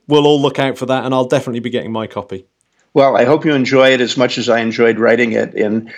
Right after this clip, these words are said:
Speaker 2: reliving the experiences of fifty years ago.
Speaker 1: I'm very, very jealous. I mean, that's a really lucky call, isn't it?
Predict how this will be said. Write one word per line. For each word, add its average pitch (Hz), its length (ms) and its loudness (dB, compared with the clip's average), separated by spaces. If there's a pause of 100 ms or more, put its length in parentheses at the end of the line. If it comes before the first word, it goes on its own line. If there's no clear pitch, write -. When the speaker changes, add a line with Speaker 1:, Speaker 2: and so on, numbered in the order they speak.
(120)
Speaker 2:
reliving 127 480 2
the 113 80 0
experiences 113 880 0
of 101 120 -2
fifty - 280 -4
years 104 280 0
ago. 87 300 -2
Speaker 1:
I'm 131 320 -2
very, 151 340 2
very 131 280 2
jealous. 117 420 -2
I 123 60 0
mean, 120 340 -2
that's 143 240 -8
a 131 80 -2
really 127 400 2
lucky 127 340 -2
call, 113 360 0
isn't 110 160 -8
it? - 160 -12